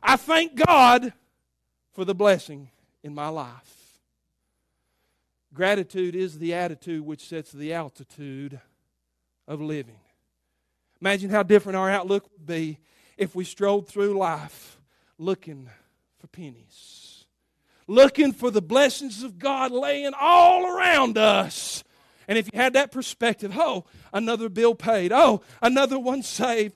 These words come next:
Oh, preacher preached a good sermon today. Pick that one up. Oh, Lord, I needed that verse. It was timely.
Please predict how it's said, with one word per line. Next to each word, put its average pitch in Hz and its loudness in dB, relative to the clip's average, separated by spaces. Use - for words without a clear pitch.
Oh, 339 8
preacher 311 2
preached 302 -2
a 247 4
good 285 -4
sermon 277 -2
today. 214 2
Pick - 0
that 262 2
one 233 4
up. 220 2
Oh, 330 10
Lord, 294 6
I 330 6
needed 339 4
that 277 0
verse. 254 2
It 339 -2
was 226 -6
timely. 262 0